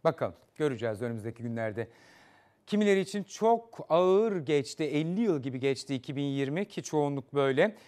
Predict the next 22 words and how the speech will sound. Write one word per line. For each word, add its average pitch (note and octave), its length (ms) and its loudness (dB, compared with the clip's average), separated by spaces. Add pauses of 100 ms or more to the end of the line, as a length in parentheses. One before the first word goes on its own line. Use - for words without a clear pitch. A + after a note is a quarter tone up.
(120)
Kimileri G3 360 0
için F#3 200 -6
de G3+ 60 2
hiçbir - 220 -6
şey G3 180 -4
anlamadık F#3 640 -2
ki, C#3+ 180 -4 (300)
bir G#3 60 0
gün F3+ 240 -2
gibi D3 180 -4
geldi B2+ 500 0 (220)
diyenler C#3+ 480 2
de C3 60 -2
var. F3 200 -2
Kimileri C#3 360 -2
için A#2+ 220 -8
de F3+ 60 -2
öyle. B2 240 0
Normal G3 420 2
bir F3 60 -6
yıl F#3+ 180 -2
olmadı. A#2+ 500 -2